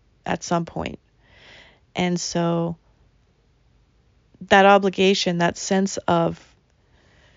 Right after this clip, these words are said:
feeling obliged to this other person probably robs the whole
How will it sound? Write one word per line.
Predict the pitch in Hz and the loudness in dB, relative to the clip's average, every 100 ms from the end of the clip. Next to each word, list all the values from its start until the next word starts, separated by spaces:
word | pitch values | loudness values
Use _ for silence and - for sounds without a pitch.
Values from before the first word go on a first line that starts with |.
| _ _ - - | _ _ -20 -20
feeling | - - 196 185 180 175 175 170 _ _ - | -12 -6 -2 -2 -2 -4 -6 -10 _ _ -4
obliged | 180 175 180 175 185 190 180 - - | -2 -2 -4 -2 0 -2 -4 -10 -14
to | - 190 180 | -4 -2 -2
this | 175 | -2
other | 180 175 | -4 -4
person | - 233 269 190 180 185 - _ _ _ _ _ _ _ _ _ _ | 0 0 0 -2 -2 -4 -8 _ _ _ _ _ _ _ _ _ _
probably | - 196 208 208 185 180 180 - - | -6 -2 0 -2 -2 -2 -4 -8 -10
robs | 185 185 185 185 175 - - | -6 -2 0 -2 -4 -8 -10
the | 180 | -8
whole | - 185 185 185 - | -2 -2 0 -2 -4